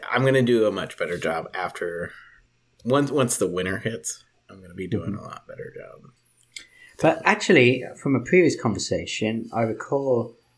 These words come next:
Speaker 2: we were discussing, um, the, the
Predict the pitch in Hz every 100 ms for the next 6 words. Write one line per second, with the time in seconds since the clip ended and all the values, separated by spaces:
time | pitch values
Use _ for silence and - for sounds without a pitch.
0 | _ - 110 107 - - 110 - 104 98
1 | 95 - 98 95 95 92 - _ _ -
2 | _ _ - 110 101 101 98 98 87 -
3 | _ _ _ _ _ _ -